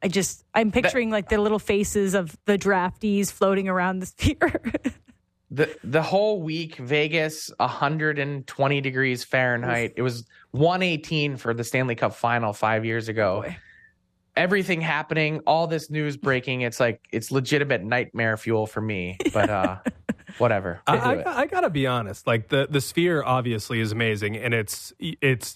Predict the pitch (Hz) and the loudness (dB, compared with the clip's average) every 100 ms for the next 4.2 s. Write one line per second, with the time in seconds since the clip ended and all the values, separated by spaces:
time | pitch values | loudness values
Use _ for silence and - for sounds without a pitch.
0 | - 131 117 - 175 196 - - 139 - | 0 0 0 0 0 0 -6 -4 -2 0
1 | 117 - - 175 190 117 101 92 101 - | -2 -2 0 0 0 -2 -4 -4 -8 0
2 | 135 117 113 107 101 _ _ - 165 - | 0 2 0 -2 -6 _ _ -2 2 2
3 | 202 - 170 156 147 139 175 185 175 170 | 2 2 2 0 -2 0 0 2 0 -2
4 | 160 | -2